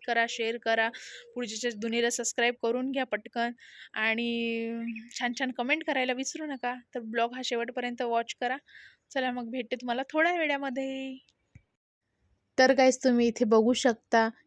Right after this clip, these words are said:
की खिडकीचं काम आपलं चालू आहे. एका खिडकीला ग्रेनाइट लावलेली आहे. तर आज एकच व्यक्ती आलेला आहे कामावर आणि मलासुद्धा बिलकुल करमत नाही आहे, कारण की, अ, काम फास्टपैकी चालू असलं ना, तर मग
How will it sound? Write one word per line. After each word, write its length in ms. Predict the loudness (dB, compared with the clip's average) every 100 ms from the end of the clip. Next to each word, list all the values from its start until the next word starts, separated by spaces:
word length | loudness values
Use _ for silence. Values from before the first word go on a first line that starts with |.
| -14
की 140 | -12 -8
खिडकीचं 440 | -2 -2 -2 -2 0
काम 280 | 2 2
आपलं 240 | 2 2 0
चालू 360 | 2 2 4
आहे. 240 | 4 2 0
एका 300 | 0 2 2
खिडकीला 520 | 2 -2 0 2 2
ग्रेनाइट 680 | 0 -4 4 4 4 2 4
लावलेली 460 | 6 6 4 4
आहे. 340 | 4 2 0 -2 _ -18 -18 -8 -2
तर 100 | -2 2
आज 280 | 2 2 0
एकच 320 | 2 4 4 6
व्यक्ती 280 | 4 4 4
आलेला 340 | 6 6 6
आहे 200 | 4 2
कामावर 580 | 2 2 4 4 4 2 -2 _ -4
आणि 460 | 0 2 4 4 4
मलासुद्धा 560 | 4 2 0 0 2
बिलकुल 360 | 4 2 2 -2
करमत 500 | 2 2 4 0 2
नाही 300 | 2 2 0
आहे, 120 | -2 -8 -20 -20 -6
कारण 380 | 2 4 4 2 0
की, 300 | 0 4 6
अ, 100 | 6 4 4 4 4 2 -2 0
काम 400 | 2 4 4 2 -2 -6 -8 _ -8
फास्टपैकी 720 | 2 4 4 2 4 4 2
चालू 360 | 2 4 6
असलं 280 | 4 4 2
ना, 180 | 2 0 -4
तर 80 | -2
मग 140 | -2